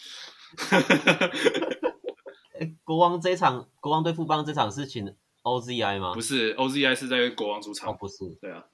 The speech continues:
Speaker 1: 有，
Speaker 2: 好，
Speaker 1: 有O Z I我就打不了球了。
Speaker 2: 那之后再期待一下。
Speaker 1: 对啊。
Speaker 2: <laughs> 为什么？
Speaker 1: 没有啊，O Z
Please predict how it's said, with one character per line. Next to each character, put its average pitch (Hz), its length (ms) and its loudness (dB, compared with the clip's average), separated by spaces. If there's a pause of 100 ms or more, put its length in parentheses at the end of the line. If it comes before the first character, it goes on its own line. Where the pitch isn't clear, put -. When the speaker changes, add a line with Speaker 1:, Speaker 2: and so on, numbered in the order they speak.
(240)
Speaker 1:
有， 127 140 -6 (180)
Speaker 2:
好， 92 520 0
Speaker 1:
有 120 100 -2
O 147 100 0
Z 165 220 0
I 156 100 4
我 131 80 2
就 127 120 -2
打 107 120 0
不 110 80 -2
了 104 120 0
球 95 120 -2
了。 90 60 -4
Speaker 2:
那 - 0 -
之 - 80 -14
后 - 60 -12
再 - 20 -16
期 82 60 -14
待 85 180 -10
一 80 60 -14
下。 - 80 -20 (1200)
Speaker 1:
对 - 100 -10
啊。 - 100 -8 (160)
Speaker 2:
<laughs> 285 140 -10
为 143 120 -2
什 123 120 -4
么？ 92 300 -4
Speaker 1:
没 104 80 -8
有 107 100 -6
啊 110 120 -6
，O 139 100 0
Z 147 160 -2